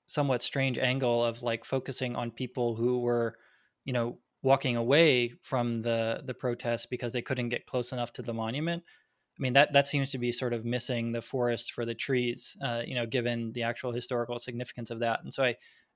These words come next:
you know, I think that, you know, there's no reason to believe that the news has become better at picking out, like, what the salient points are. So I think that that can be very enlightening to sort of, you know, color your reading of the news even today.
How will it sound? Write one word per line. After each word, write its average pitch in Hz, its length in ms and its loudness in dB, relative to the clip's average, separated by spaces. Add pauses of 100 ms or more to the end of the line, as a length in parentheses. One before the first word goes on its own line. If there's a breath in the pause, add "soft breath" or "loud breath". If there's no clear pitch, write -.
you 135 80 -2
know, 123 40 2
I 120 60 4
think 175 220 2
that, 120 240 4
you 135 100 0
know, 127 80 2
there's 135 220 0
no 165 60 0
reason 139 260 0
to 123 80 -4
believe 120 420 -2
that 117 220 2
the 120 80 -8
news 123 380 -2
has 117 200 -4
become 117 480 -4
better 135 640 0
at 120 220 0 (100)
picking 127 240 -6
out, 120 260 -4
like, 120 220 -2
what 120 160 -4
the - 80 -10
salient 120 420 -4
points 127 300 -8
are. 160 180 0
So 131 180 -4
I 110 80 0
think 117 200 -8
that 110 100 -6 (460)
that 131 100 4
can 131 140 0
be 123 80 4
very 120 260 2
enlightening 117 560 -2
to 120 160 -8
sort 120 220 -6
of, 117 180 -4 (220)
you 135 80 -10
know, 117 340 -4
color 120 380 0
your 113 400 -4
reading 120 240 -2
of 117 80 -6
the 117 80 -4
news 117 340 -6
even 120 160 -10
today. 113 380 -4